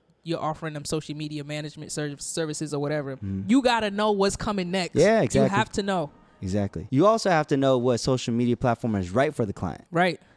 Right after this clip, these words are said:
Speaker 2: So it's not always the hottest thing, because if their demographic that they're trying to go after is older,
Speaker 1: Mm-hmm.
Speaker 2: then you're not gonna recommend a TikTok,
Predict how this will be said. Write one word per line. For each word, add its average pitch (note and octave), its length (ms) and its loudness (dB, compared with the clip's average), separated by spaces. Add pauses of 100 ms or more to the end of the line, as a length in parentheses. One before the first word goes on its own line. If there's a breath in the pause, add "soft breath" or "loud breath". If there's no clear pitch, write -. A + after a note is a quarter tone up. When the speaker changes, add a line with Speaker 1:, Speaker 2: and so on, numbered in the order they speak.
Speaker 2:
So C#3 180 4
it's C3 160 2
not G3 160 4
always D3 380 4
the G#2+ 180 0
hottest C3 460 2
thing, A2 340 0 (500)
because A#2+ 380 2
if B2 260 2
their B2+ 200 4
demographic B2 840 0
that G#2+ 140 -2
they're G#2+ 120 0
trying A#2 180 -2
to G#2+ 60 -2
go G#2 200 0
after G2+ 320 0
is F2+ 200 -2
older, B2 380 2 (220)
Speaker 1:
Mm-hmm. D#3+ 280 -10
Speaker 2:
then A2+ 120 0
you're A#2+ 100 2
not C3 160 0
gonna G#2+ 200 -2
recommend A2+ 420 0
a C3+ 60 0
TikTok, - 420 -4